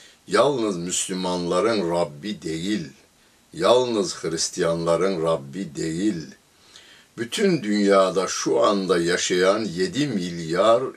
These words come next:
insanın Rabbidir o.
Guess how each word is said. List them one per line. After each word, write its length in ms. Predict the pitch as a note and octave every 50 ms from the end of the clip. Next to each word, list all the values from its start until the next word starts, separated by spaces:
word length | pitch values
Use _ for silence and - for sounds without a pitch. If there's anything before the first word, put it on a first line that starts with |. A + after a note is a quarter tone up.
| -
insanın 1000 | E2+ E2+ E2 E2 D#2+ - - E2 D#2+ D#2+ D#2 E2+ F#2+ A2 B2 B2+ C3+ C3 C3+ - _ - - _ _ _ _ - - D#2
Rabbidir 880 | E2+ E2+ E2 D2 C#2 C#2 C#2+ F#2 G2+ G2+ - F#2+ F2+ D#2 C#2 - - _ _ -
o. 280 | - - - - -